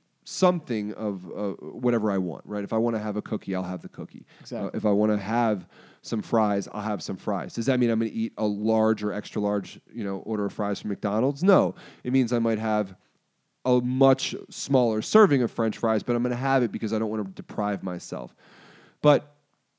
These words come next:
Speaker 1: from a balance standpoint, I want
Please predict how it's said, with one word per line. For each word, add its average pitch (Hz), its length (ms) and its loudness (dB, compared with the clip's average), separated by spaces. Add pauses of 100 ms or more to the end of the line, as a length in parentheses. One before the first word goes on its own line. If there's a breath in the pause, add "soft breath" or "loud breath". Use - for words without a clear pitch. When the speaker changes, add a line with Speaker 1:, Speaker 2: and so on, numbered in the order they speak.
(540)
Speaker 1:
from 139 200 2
a 131 60 4
balance 139 580 6
standpoint, 117 720 0
I 127 180 4
want 135 360 6